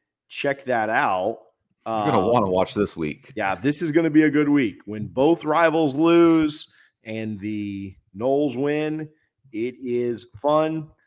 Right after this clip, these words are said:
Speaker 1: So you can literally, after this, you can head over there and watch that. Um, also, I've got a video dropping literally as soon as I hit end broadcast. I'm gonna drop a video on why Mike Norvell was right and F S U fans were wrong. Go check that out. It's a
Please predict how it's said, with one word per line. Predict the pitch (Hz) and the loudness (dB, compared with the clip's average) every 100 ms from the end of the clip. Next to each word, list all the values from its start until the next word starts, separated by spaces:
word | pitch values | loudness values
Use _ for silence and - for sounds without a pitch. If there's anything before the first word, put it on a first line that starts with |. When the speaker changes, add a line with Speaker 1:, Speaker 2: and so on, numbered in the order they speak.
| _ | _
Speaker 1:
So | 113 | -6
you | 113 135 | 0 0
can | 135 117 110 | 0 -4 -4
literally, | 110 156 180 143 117 110 110 127 - | -2 2 4 4 2 0 -4 -6 -6
after | 113 139 - | -4 -4 -4
this, | 139 135 117 117 - - | -2 0 -2 -6 -14 -16
you | 107 | -16
can | 110 | -14
head | 104 120 | -10 -6
over | 120 117 | -4 -2
there | 120 120 | -2 -2
and | 107 | -2
watch | 104 98 - | -4 -6 6
that. | 156 170 160 - - - - _ | 10 10 8 -2 -20 -20 -20 _
Um, | 117 117 113 - | 4 6 6 10
also, | 160 165 143 | 10 10 8
I've | 139 139 | 8 8
got | 139 | 6
a | |
video | 113 135 143 | 6 6 6
dropping | 127 131 131 131 120 120 | 6 6 4 2 -2 -4
literally | 117 139 175 156 135 | 2 8 8 8 6
as | 113 | 4
soon | - 160 | 2 2
as | 156 | 4
I | 151 | 4
hit | 143 143 | 4 2
end | 143 147 139 | 0 0 4
broadcast. | 143 143 147 139 135 - | 4 4 4 4 2 -2
I'm | 117 | -6
gonna | 113 | -6
drop | 87 127 131 | 0 2 2
a | 131 | 0
video | 120 123 123 120 117 | 0 0 2 2 0
on | 110 107 101 | -4 -4 -4
why | 110 127 | -2 -2
Mike | 127 123 123 | -2 -4 -6
Norvell | 117 110 104 | -6 -6 -6
was | 98 | -6
right | 143 151 139 | -4 -4 -6
and | |
F | 120 113 | -16 -16
S | 117 117 | -18 -16
U | |
fans | - 117 98 | -12 -10 -10
were | 92 | -6
wrong. | 113 147 160 165 160 _ _ _ _ _ _ _ _ _ _ _ - | 2 6 6 2 -8 _ _ _ _ _ _ _ _ _ _ _ -12
Go | 117 | -2
check | 143 123 | 0 2
that | 131 127 | 4 6
out. | 127 127 | 4 2
It's | 104 | -2
a | 98 | -14